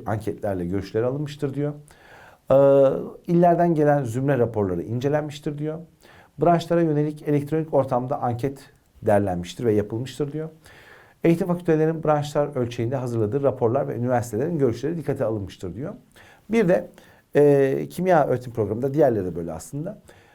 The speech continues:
E, iki bin on sekiz iki bin on dokuz yılında tüm sınıflarda uygulanacaktır diyor. İki bin on yedi on sekizde sadece dokuzuncu sınıfta,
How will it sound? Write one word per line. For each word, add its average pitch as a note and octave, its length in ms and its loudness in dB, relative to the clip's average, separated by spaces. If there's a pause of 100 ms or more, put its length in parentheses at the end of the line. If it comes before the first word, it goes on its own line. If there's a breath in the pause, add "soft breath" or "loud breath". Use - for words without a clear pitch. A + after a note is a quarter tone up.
(160 soft breath)
E, C#3 240 2
iki E3+ 200 -4
bin F3 40 -2
on E3+ 160 2
sekiz A2 320 -8
iki C#3+ 180 -12
bin D3 40 -4
on C#3+ 180 0
dokuz A2 420 -10
yılında B2 500 0
tüm F3+ 180 0
sınıflarda A#2 760 -2 (320)
uygulanacaktır A#2 720 0
diyor. A3 160 -4
İki F3 200 -4
bin F3 40 4
on F3 100 6
yedi D#3 120 2
on D3 140 2
sekizde C#3+ 440 -6 (320 soft breath)
sadece E3+ 360 2
dokuzuncu D#3+ 400 -2
sınıfta, F3+ 380 -8